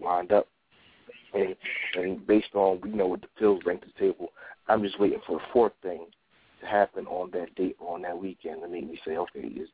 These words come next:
definitely," I mean, I know it's time, but, you know, you know, the, the,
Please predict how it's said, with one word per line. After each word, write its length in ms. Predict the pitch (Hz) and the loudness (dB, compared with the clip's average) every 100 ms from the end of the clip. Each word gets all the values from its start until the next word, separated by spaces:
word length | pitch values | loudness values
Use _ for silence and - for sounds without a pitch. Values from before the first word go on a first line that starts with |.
| _ | _
definitely," 560 | - - - 85 - - | 2 2 2 -6 -4 -4
I 80 | 87 | 4
mean, 140 | 107 | 6
I 80 | 107 | 8
know 180 | 113 107 | 6 4
it's 80 | 98 | 2
time, 260 | - 101 92 - | -2 -2 -4 -8
but, 180 | 85 - _ - _ - | -12 -12 _ -20 _ -4
you 80 | |
know, 280 | 107 92 90 - _ _ - _ _ | 0 2 0 -6 _ _ -20 _ _
you 100 | 104 | 0
know, 160 | 95 87 | 4 4
the, 180 | 78 78 | 2 -2
the, 180 | 82 80 | 0 0